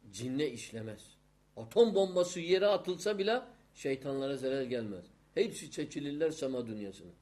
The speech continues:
Yer alt üst olsa bile. Onlara zarar veremeyiz biz. Ama "Ne'udhu billah" dedik, onlar bizden uzak durar. Onlar bizden uzak durması zarar vermemiz durar. Çünkü onun işi bu dünyada seni yoldan çıkartmaktır.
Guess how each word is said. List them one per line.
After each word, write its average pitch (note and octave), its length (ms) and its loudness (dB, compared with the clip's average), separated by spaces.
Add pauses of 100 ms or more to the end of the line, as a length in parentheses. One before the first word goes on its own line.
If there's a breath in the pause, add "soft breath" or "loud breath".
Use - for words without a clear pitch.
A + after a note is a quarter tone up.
(840)
Yer D#3 200 4
alt F3 300 2
üst - 200 -12
olsa G#2 320 -10
bile. E2 140 -16 (1080)
Onlara A#2 280 0
zarar B2+ 360 0
veremeyiz A#2 400 0 (140)
biz. - 160 -20 (400)
Ama C3+ 320 0
"Ne'udhu E3+ 500 2
billah" E3+ 320 0
dedik, E3 260 0 (580)
onlar A#2 300 -4
bizden G#2 260 -10
uzak G2 360 -12
durar. C#2+ 180 -20 (320)
Onlar E3+ 340 0
bizden F3+ 280 -2
uzak F#3+ 340 0
durması G3+ 500 -2
zarar C#3 360 0
vermemiz F#2 480 -8
durar. D#2+ 180 -14 (800)
Çünkü F3 260 -2
onun G3 220 2
işi A#3 560 2 (280 loud breath)
bu E3+ 140 0
dünyada F#3 380 4
seni F3+ 260 2
yoldan C#3 320 4
çıkartmaktır. - 640 -12